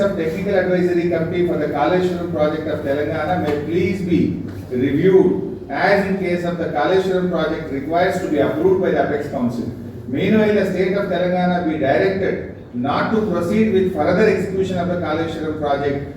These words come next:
until provisions of A P Reorganization Act are complied with.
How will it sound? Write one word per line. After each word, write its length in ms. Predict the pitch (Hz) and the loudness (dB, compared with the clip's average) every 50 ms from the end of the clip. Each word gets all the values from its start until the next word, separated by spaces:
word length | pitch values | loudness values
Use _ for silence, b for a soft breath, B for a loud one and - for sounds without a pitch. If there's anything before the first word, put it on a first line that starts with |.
| - - 131 139 | -12 -8 -6 -4
until 280 | 170 180 - 220 220 - - 170 | -2 0 2 2 2 2 2 2
provisions 400 | 165 165 170 170 170 170 170 170 165 | 2 2 2 2 0 -2 -2 -2 -2
of 60 | 160 151 - 143 147 | -2 -4 -4 -4 -4
A 20 | 151 151 156 | -2 -2 -2
P 140 | 160 143 143 139 | -2 -2 -2 -2
Reorganization 640 | 143 139 143 143 143 139 139 139 139 135 - - - - - 120 135 135 | 0 0 0 -2 -2 -2 -4 -4 -4 -4 -6 -8 -10 -10 -8 -6 -4 -4
Act 140 | 135 127 127 - - 120 123 | -4 -6 -8 -10 -10 -8 -8
are 120 | 127 - - 117 | -6 -6 -4 -4
complied 440 | 120 113 107 113 120 117 117 117 113 - - 127 | -4 -4 -2 -2 -2 -2 -2 -2 -4 -6 -6 -4
with. 160 | 123 - | -4 -4